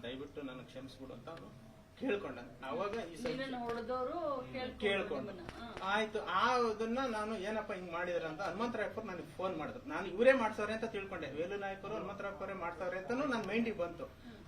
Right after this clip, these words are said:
Speaker 1: ಅವರು ಫೋನ್ ಮಾಡಿದ್ರು ನನಗೆ, ನಾನು ಹೋಗ್ಲಿಲ್ಲ, ಆ, ಫೋನು ಎತ್ತಿಲ್ಲ. ಅವಾಗ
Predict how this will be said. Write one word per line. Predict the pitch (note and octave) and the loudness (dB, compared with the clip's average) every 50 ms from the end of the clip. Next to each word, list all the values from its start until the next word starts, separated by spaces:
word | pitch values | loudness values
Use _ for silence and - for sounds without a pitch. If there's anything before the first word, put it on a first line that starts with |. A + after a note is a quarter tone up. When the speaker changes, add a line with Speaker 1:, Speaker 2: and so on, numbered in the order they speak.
| - - | -4 0
Speaker 1:
ಅವರು | A#3 A#3 B3 A#3 | 4 4 4 4
ಫೋನ್ | - - B3+ C#4+ D4 C4+ A#3 | 4 6 6 8 8 8 6
ಮಾಡಿದ್ರು | G#3 G#3 G#3 G3 F3 E3 | 6 4 4 2 -2 0
ನನಗೆ, | D3+ C3+ C3+ - A#3 - - - | 0 -2 -2 -2 -6 -8 -8 -8
ನಾನು | F#3+ G#3+ A#3 C4 B3+ B3+ B3 A3+ | -2 0 2 2 4 2 2 2
ಹೋಗ್ಲಿಲ್ಲ, | F#3+ G#3 B3 A#3+ A3 G3+ E3 D3+ D3 - - - - - - F3 | 6 6 6 6 6 4 2 2 0 -2 -4 -12 -12 -10 -4 2
ಆ, | F3 E3+ | 4 4
ಫೋನು | E3+ - G#3 A3+ C4 C4+ | 4 4 4 6 8 8
ಎತ್ತಿಲ್ಲ. | A#3+ F#3 D#3+ - - B3+ B3 - - F#3+ | 8 6 4 0 -4 -8 -8 -6 -4 -2
ಅವಾಗ | G#3+ A#3 A#3 | 0 0 2